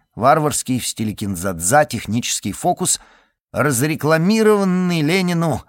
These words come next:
архиполезным монтёром Есиным.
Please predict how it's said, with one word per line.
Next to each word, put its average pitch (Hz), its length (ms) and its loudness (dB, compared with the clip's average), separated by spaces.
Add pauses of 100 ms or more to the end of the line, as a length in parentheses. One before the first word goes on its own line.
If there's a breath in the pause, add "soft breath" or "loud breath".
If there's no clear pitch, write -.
(160)
архиполезным 139 1500 2 (120)
монтёром 123 760 2
Есиным. 82 920 -4